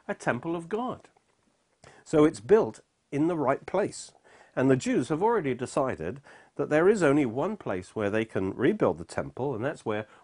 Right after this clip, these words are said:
all the other temples were, and that is on Temple Mount. Daniel nine twenty-seven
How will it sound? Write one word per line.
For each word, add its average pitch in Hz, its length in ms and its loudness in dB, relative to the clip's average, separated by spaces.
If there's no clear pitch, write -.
all 151 120 0
the 120 140 -2
other 214 200 -4
temples 76 540 -10
were, 90 280 -6
and 113 140 -6
that 113 180 -2
is 95 300 -6
on 113 200 -8
Temple 92 320 -4
Mount. 90 420 0
Daniel 95 340 -4
nine 113 240 -2
twenty-seven 139 760 -6